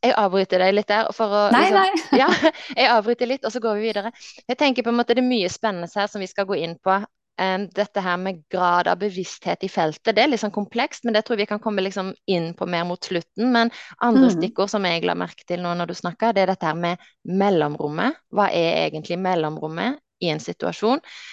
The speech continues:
Speaker 1: Em, det er dette her med å tilrettelegge for nærvær. Tilrettelegge for nærvær, og så viktigheten av liksom det der med å forløse det vi ikke trenger å bære på lenger, gjennom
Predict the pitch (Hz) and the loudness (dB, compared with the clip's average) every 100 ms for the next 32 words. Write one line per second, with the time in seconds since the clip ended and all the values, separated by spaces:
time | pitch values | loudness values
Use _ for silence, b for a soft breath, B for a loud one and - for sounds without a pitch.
0 | B B 190 180 185 190 208 214 202 190 | B B -8 -2 -2 2 0 2 0 0
1 | 185 170 196 - _ _ _ - - - | 2 2 0 -4 _ _ _ -20 -8 -2
2 | 214 208 233 - _ 170 165 160 175 196 | 0 0 -2 -6 _ -2 -2 -2 -6 -6
3 | 202 202 185 165 156 175 240 - _ _ | -4 -2 -4 -4 -2 -2 -2 -4 _ _
4 | _ _ _ _ _ - 208 220 - 170 | _ _ _ _ _ -8 -6 -6 -4 -2
5 | 160 165 190 202 185 165 208 320 B B | -2 -2 -2 0 0 0 0 -2 B B
6 | B - 196 220 240 - 180 170 - 180 | B -8 -4 -4 -4 -2 -2 -2 -2 -2
7 | 180 180 185 175 170 175 180 170 180 - | 0 -2 -4 -6 -4 -2 0 -2 -2 -2
8 | 196 180 160 160 165 262 285 220 185 190 | 0 0 0 -2 -2 -2 -2 -2 -2 -2
9 | 196 - 311 277 226 185 156 - 160 160 | -6 2 6 8 6 4 0 -2 -2 -2
10 | 165 208 285 - - 185 165 156 165 180 | -2 -2 -2 -6 -6 -2 -2 -2 -2 -2